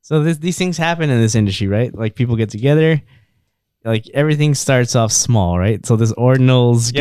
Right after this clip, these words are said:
Speaker 1: gathering.
Speaker 2: Dude,
Speaker 1: Yeah.
Speaker 2: remember the Bitcoin conference way back in the day where it was, like, Andreas Antonopoulos giving his grand speech as he does?
Speaker 1: Yeah.
Speaker 2: Very good at it.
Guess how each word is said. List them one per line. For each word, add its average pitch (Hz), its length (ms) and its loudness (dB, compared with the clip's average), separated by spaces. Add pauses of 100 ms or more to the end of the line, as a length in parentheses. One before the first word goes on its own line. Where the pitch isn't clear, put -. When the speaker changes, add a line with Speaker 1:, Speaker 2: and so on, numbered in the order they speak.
Speaker 1:
gathering. 139 680 2 (220)
Speaker 2:
Dude, 139 140 -2
Speaker 1:
Yeah. 107 40 0
Speaker 2:
remember 143 280 0
the 113 100 -2
Bitcoin 139 420 -2
conference 151 520 -4
way 139 420 -2
back 139 260 -2
in 139 60 -6
the 135 80 -6
day 139 320 -2
where 113 240 -2
it 104 60 0
was, 107 140 -4
like, 101 140 -6
Andreas 117 460 -4
Antonopoulos 107 720 -8
giving 107 220 -8
his 90 180 -12
grand 110 420 -8
speech - 480 -12
as 104 140 -8
he 110 80 -12
does? 120 560 -6
Speaker 1:
Yeah. 104 120 -4
Speaker 2:
Very 120 200 -2
good 117 220 -4
at 135 180 -2
it. 185 200 -12